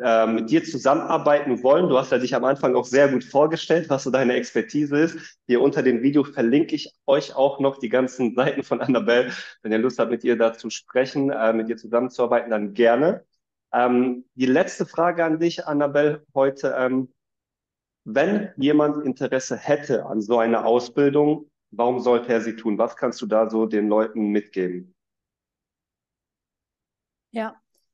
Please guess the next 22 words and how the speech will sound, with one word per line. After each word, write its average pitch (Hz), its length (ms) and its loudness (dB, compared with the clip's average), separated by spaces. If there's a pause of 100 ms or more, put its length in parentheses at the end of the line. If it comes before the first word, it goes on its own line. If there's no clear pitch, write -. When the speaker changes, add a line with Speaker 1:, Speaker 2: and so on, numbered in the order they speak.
(400)
Speaker 2:
er 220 100 -8
sollte 233 300 -6
die 202 180 -8
Ausbildung 202 540 -8
tun, 208 500 -12 (920)
um 214 460 -8 (520)
persönlich 226 840 -6
über 196 240 -6
sich 226 460 -8 (540)
und 233 220 -4
über 196 220 -10
andere 202 320 -8
Menschen 185 440 -10
nicht 196 160 -12
nur 202 100 -8
mehr 190 180 -6
zu - 140 -12
erfahren, 202 640 -10 (160)
sondern 185 260 -10
das 180 180 -12
Leben 214 380 -4
auf 196 180 -16